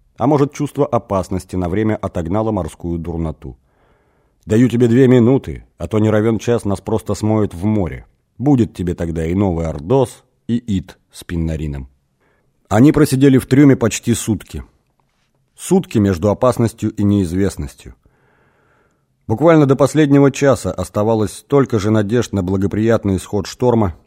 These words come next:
сколько и опасений по поводу исхода неблагоприятного. Из-за землетрясения моряки упустили шанс пристать к берегу, когда буря только начиналась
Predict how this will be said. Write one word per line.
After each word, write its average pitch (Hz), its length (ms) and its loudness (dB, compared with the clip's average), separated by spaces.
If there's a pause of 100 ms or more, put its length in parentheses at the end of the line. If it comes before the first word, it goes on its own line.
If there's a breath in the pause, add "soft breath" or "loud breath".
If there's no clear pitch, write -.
(320)
сколько 143 360 0
и 139 40 6
опасений 139 560 2
по 107 120 -2
поводу 117 360 0
исхода 107 460 -2
неблагоприятного. 95 1120 -2 (720)
Из-за 131 300 4
землетрясения 139 880 4
моряки 117 340 2
упустили 143 500 0
шанс 107 320 -4
пристать 101 480 -6
к 85 60 -10
берегу, 107 400 -2
когда 92 300 -2
буря 104 260 -2
только 98 300 -4
начиналась 95 680 -4